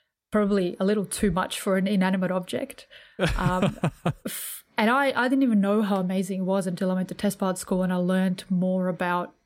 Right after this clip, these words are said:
Speaker 1: um, what makes airplanes unique and,
Speaker 2: Mm.
Speaker 1: and what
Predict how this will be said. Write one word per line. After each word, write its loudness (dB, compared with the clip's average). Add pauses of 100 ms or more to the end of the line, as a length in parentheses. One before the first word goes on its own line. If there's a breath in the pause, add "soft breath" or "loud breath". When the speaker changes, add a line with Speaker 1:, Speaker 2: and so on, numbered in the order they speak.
(280)
Speaker 1:
um, -4 (240)
what -2
makes -2
airplanes -4
unique -6 (560 loud breath)
and, 0
Speaker 2:
Mm. -8 (140)
Speaker 1:
and 0
what -4